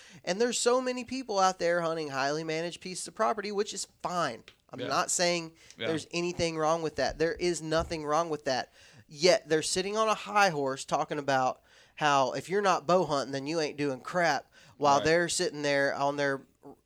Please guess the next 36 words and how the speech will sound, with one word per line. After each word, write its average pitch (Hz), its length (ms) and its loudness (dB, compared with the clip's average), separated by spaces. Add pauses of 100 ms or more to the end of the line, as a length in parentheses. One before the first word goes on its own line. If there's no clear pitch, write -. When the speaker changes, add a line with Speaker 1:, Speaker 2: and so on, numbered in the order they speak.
Speaker 1:
you 160 140 -8
know, 135 180 -2
managed 147 600 0
ranch 147 420 0
in 127 460 -8 (120)
frickin' 143 460 -8
Kansas 147 760 -4 (680)
shooting 175 340 -2
hundred 156 260 0
and 135 140 -10
fifty 143 320 -4
inch 113 140 -8
Speaker 2:
Yeah. 110 60 -6
Speaker 1:
deer 147 360 0 (240)
Speaker 2:
Yeah. 120 80 -2
Speaker 1:
on 151 120 2
the 143 80 -2
regular 143 340 0
basis. 143 580 -2 (220)
Like, 160 360 4
I 165 140 4
have 185 180 0
shot 156 480 4
spikes - 600 0
that 143 200 -2
were 131 140 -8
smarter 131 560 -4
than 139 160 -8
the 127 80 -6
hundred 131 280 -8
and 131 100 -18
fifty 143 320 -6
inch 147 100 2
Speaker 2:
<laughs> - 160 2
Speaker 1:
deer 165 400 2 (240)
Speaker 2:
Yeah. 117 240 -2